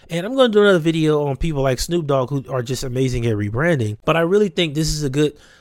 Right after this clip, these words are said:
way for entrepreneurs to kinda think, right? You start off at one thing, you get really, really good at that one thing. Dominate that one thing, nothing else, just focus on that one thing. And then after you become a legend in that area,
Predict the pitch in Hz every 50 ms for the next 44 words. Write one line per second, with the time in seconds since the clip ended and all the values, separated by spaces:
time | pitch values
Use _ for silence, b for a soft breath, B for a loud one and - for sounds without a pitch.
0 | b b 131 139 143 143 139 - 156 139 131 - 131 147 156 139 - - 170 156
1 | 156 151 143 - - - - 160 156 135 - - - 175 139 101 - - b b
2 | b b b 131 139 151 160 165 151 - - 175 185 196 208 185 - 180 156 147
3 | 151 156 156 147 - 185 180 165 147 151 156 151 156 131 113 110 117 143 156 160
4 | 165 165 147 139 143 147 151 147 131 123 151 156 147 135 - 131 127 123 123 127
5 | 127 120 117 - 139 117 98 - - - 147 185 202 196 190 185 180 160 165 156
6 | 147 131 131 135 156 151 147 135 - 160 131 98 90 95 107 147 185 180 - 202
7 | 180 156 156 151 139 143 151 131 - - 170 156 139 131 - 160 147 139 135 131
8 | 131 127 123 117 117 127 107 92 95 - B B B B B B - 170 165 165
9 | 160 - 160 190 202 190 - 185 175 165 156 147 156 151 - 170 165 156 151 143
10 | 135 120 123 147 160 156 139 156 147 135 135 131 123 117 127 131 131 123 139 185
11 | 233 226 185 156 139 127 123 117